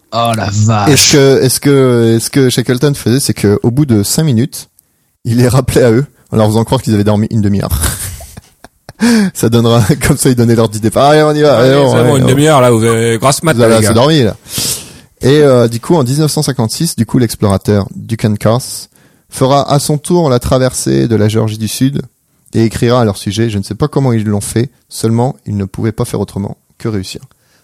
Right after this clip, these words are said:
Speaker 2: Donc, forcément,
Speaker 1: En
Speaker 2: parce que
Speaker 1: cinquante-six, le mec, il l'a fait ?
Speaker 2: il y a un autre, un explorateur qui l'a fait en cinquante-six après.
Speaker 1: Donc cinquante ans plus tard, ultra préparé, sur chaud.
Speaker 2: Ouais, il a dit que c'était la merde.
Speaker 1: Putain, la vache, et les gars, ils étaient trois, ils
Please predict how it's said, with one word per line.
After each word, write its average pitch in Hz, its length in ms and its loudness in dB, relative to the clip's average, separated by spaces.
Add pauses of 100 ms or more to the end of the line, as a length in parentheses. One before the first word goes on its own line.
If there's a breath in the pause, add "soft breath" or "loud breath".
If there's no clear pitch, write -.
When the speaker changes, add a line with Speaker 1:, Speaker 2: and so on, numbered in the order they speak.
(140)
Speaker 2:
Donc, - 100 -8
forcément, 104 300 0
Speaker 1:
En - 20 2
Speaker 2:
parce 127 100 2
que - 120 0
Speaker 1:
cinquante-six, 196 480 0
le 185 80 2
mec, 196 180 0
il 180 80 2
l'a 180 100 2
fait ? 208 240 -2 (120)
Speaker 2:
il 110 120 -6
y 110 60 2
a 107 100 2
un 107 100 2
autre, 135 220 0
un 104 40 0
explorateur 110 480 -2
qui 107 120 -2
l'a 101 80 0
fait 117 100 -6
en 110 60 0
cinquante-six - 520 -4
après. - 200 -14 (100)
Speaker 1:
Donc 120 160 2
cinquante 175 360 0
ans 165 60 2
plus 156 180 -4
tard, 175 340 0
ultra 170 320 0
préparé, 156 520 0
sur 147 220 0
chaud. 170 320 0 (640)
Speaker 2:
Ouais, 110 240 0
il 110 80 0
a 101 60 2
dit 117 100 -2
que - 80 -4
c'était 107 180 0
la 104 100 2
merde. 92 180 -2 (1000)
Speaker 1:
Putain, 135 340 -2
la 120 120 2
vache, 127 240 2
et 131 40 2
les 127 140 2
gars, 151 100 2
ils 131 120 0
étaient 127 200 0
trois, 143 460 0
ils 139 160 2